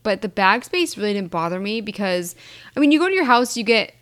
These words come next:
energy for free anyways, and then you can, like, design your house, or you can go back and be like, "You know, I'll cook because I'm just gonna go back to the house anyways." So it never actually bothered me 'cause there was always something to do in that area.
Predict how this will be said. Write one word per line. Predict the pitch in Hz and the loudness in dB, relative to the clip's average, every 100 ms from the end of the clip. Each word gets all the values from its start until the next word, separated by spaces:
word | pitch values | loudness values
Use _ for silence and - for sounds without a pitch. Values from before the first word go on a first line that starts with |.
| _ _ _ _ _ _ - | _ _ _ _ _ _ -4
energy | 208 214 202 226 | 0 0 0 -2
for | 214 | -4
free | 208 208 214 | -6 -2 -2
anyways, | 185 196 196 196 196 196 214 | 0 -2 0 0 0 -4 -4
and | 196 | -2
then | 196 | -2
you | 202 | -2
can, | 214 247 220 - | -2 -2 -4 -2
like, | 220 190 175 185 | -4 -4 -14 -4
design | 240 196 202 202 202 | -2 0 0 0 -2
your | 208 | -4
house, | - 196 196 190 202 | -2 0 2 0 -4
or | 214 | -4
you | 247 | -2
can | |
go | 240 | -2
back | 247 262 | 0 0
and | |
be | 247 | 0
like, | 269 | -2
"You | 311 | -2
know, | 339 | 0
I'll | 320 | 0
cook | - 285 220 | -2 -6 -6
because | - 226 214 | -4 -4 -4
I'm | 220 220 | -4 -6
just | 214 | -6
gonna | 226 | -6
go | 214 202 | -4 -2
back | 190 185 | -2 -2
to | |
the | 190 | -4
house | 190 185 | -4 -4
anyways." | 190 196 220 240 - - - | -4 -2 -2 -4 -8 -20 -6
So | 285 | 0
it | 277 | 2
never | 269 302 494 | 4 2 2
actually | 359 - 285 | 2 2 0
bothered | 214 208 262 294 - | 2 2 2 0 -4
me | - | -6
'cause | - 208 | -4 -2
there | |
was | 220 | -2
always | - 208 226 | -2 0 0
something | 240 220 214 | -2 -4 -2
to | 196 | -4
do | 170 196 - | -2 -4 -2
in | 190 | -4
that | 185 160 | -4 -4
area. | 170 170 - - 175 | -4 -4 -4 -8 -10